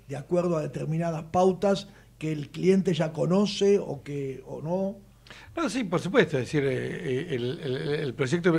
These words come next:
Speaker 2: cualquier empresario que tiene un proyecto de inversión tiene un proyecto, por definición tiene un proyecto de
Speaker 1: Claro.
Speaker 2: inversión, es decir, quiero, quiero desarrollar esta área de mi industria y tengo que comprar esta maquinaria, tengo que generar esta, esta línea de producción,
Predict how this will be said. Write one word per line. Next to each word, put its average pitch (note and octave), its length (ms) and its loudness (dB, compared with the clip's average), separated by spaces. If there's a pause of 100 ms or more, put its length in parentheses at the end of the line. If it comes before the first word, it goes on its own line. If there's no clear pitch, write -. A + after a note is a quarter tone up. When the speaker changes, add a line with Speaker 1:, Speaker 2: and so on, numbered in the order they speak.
(120)
Speaker 2:
cualquier D3 300 2
empresario E3+ 520 6
que C3+ 60 0
tiene D3+ 160 0
un D3 60 2
proyecto C3+ 260 -2
de D#3+ 60 2
inversión D3+ 300 2
tiene D3 140 0
un C3 60 -4
proyecto, B2 320 -6
por D3 140 0
definición D#3+ 560 4
tiene F#3+ 180 4
un D#3+ 60 0
proyecto C3 340 -10
de - 20 -4
Speaker 1:
Claro. D3+ 160 -2
Speaker 2:
inversión, D#3 260 2
es B2 60 -12
decir, D#3 160 -6 (520)
quiero, D#3 760 8 (280)
quiero D#3 300 8
desarrollar D3+ 960 6 (240)
esta D3+ 500 6
área C3+ 340 2
de B2 160 -4
mi B2 160 -6
industria G3+ 880 4 (100)
y E3+ 380 -4
tengo D3 240 2
que D3 60 2
comprar C#3+ 460 6
esta B2+ 180 -10
maquinaria, G3+ 800 4
tengo C3+ 200 -2
que A#2 120 -16
generar C#3 420 2
esta, B2+ 360 -6 (280)
esta C3+ 240 -2
línea C#3 280 -2
de - 20 -4
producción, F#3+ 800 6